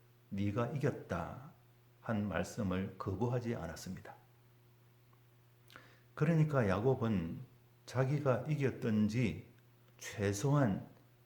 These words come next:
지지는 않았다라고 생각한 것으로 볼 수 있습니다. 넷째,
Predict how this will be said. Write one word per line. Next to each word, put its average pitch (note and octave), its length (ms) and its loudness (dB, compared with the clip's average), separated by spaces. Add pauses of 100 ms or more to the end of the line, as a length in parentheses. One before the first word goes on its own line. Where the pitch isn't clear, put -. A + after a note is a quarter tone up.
(120)
지지는 B2+ 760 2
않았다라고 A#2 1500 -4
생각한 G#2+ 540 -2
것으로 A#2 560 -6 (220)
볼 F#2 140 -2
수 - 180 -6
있습니다. - 540 -10 (2250)
넷째, G2 640 -2